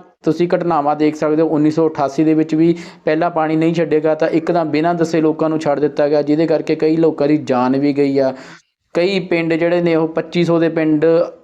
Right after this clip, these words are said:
ਆਸ-ਪਾਸ ਦੱਸੇ ਜਾਂਦੇ ਨੇ ਵੀ ਉਹ ਫਲੱਡ ਨੇ ਅਫੈਕਟਡ ਕੀਤੇ ਸੀ, ਚੌਂਤੀ ਲੱਖ ਲੋਕ ਪ੍ਰਭਾਵਿਤ ਕੀਤੇ ਸੀ। ਤੇ ਹਰ ਸਾਲ ਇੱਦਾਂ ਹੀ ਹੁੰਦਾ। ਦੋ ਹਜ਼ਾਰ ਤੇਈ ਦੇ ਵਿੱਚ ਤੁਹਾਨੂੰ ਪਤਾ ਘੱਗਰ ਦਾ ਕਹਿਰ ਸੀ,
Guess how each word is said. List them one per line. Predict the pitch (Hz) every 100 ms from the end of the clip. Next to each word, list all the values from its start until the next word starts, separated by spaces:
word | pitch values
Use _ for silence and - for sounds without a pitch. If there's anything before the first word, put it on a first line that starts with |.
| -
ਆਸ-ਪਾਸ | 147 147 - 151 147
ਦੱਸੇ | 143 139 156
ਜਾਂਦੇ | 147 139 143
ਨੇ | 151
ਵੀ | 170 -
ਉਹ | 156 175 190 185 -
ਫਲੱਡ | 156 151 156
ਨੇ | 165 165
ਅਫੈਕਟਡ | 160 147 135 160
ਕੀਤੇ | 156 151 151
ਸੀ, | 156
ਚੌਂਤੀ | 165 170 175 180
ਲੱਖ | 180 160 170
ਲੋਕ | 156 151 151
ਪ੍ਰਭਾਵਿਤ | 160 160 135 131
ਕੀਤੇ | 135 135 139
ਸੀ। | 147 156 - - _
ਤੇ | 175 175
ਹਰ | 170 180
ਸਾਲ | 190 190 175
ਇੱਦਾਂ | 175 147 156
ਹੀ |
ਹੁੰਦਾ। | 156 156 151
ਦੋ | 151 147
ਹਜ਼ਾਰ | 151 160
ਤੇਈ | 160 156
ਦੇ | 156 156
ਵਿੱਚ | 156 151
ਤੁਹਾਨੂੰ | 151 151
ਪਤਾ | 147 151
ਘੱਗਰ | 156 165 147 143
ਦਾ | 151
ਕਹਿਰ | 147 139 143
ਸੀ, | 139 147